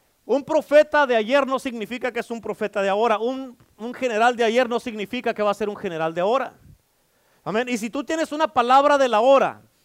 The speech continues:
escucha, una palabra de la hora. Por eso te dije que tenemos que ir de gloria en gloria cada día para no vivir de los residuos o de las palabras de anteriormente. Amén. Si tú tienes una palabra de la hora, ¿qué significa esto?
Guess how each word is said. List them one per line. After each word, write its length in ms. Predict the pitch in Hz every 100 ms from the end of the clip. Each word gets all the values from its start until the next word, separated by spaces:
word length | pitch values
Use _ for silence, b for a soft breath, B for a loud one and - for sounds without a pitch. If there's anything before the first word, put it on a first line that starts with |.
| _
escucha, 340 | 147 - 226
una 120 | 262 277
palabra 480 | 233 226 254 262
de 100 | 247
la 120 | 220 214
hora. 260 | 262 220
Por 140 | 185 226
eso 160 | 233
te 120 | 220
dije 260 | 214 226 240
que 100 | 202
tenemos 400 | 185 185 226 -
que 120 | 220
ir 180 | 226 220
de 100 | 208
gloria 260 | 175 214 214
en 80 | 190
gloria 380 | 226 220 175
cada 300 | - 214 214
día 240 | 196 226 214
para 140 | 160
no 120 | 180
vivir 260 | 208 190 202
de 80 | 208
los 140 | 180
residuos 480 | 160 151 208 202 165
o 60 | 165
de 80 |
las 140 | 151 -
palabras 440 | 151 180 190 175
de 80 | 170
anteriormente. 840 | 139 143 151 180 165 196 147 131 _ b b b
Amén. 280 | 160 214 -
Si 140 | - 202
tú 100 | -
tienes 240 | 277 285
una 180 | 277 262
palabra 360 | 214 226 254
de 80 | 240
la 100 | 202
hora, 220 | 226 240
¿qué 120 | 226 240
significa 600 | 262 220 208 247 240 240
esto? 360 | 214 - 160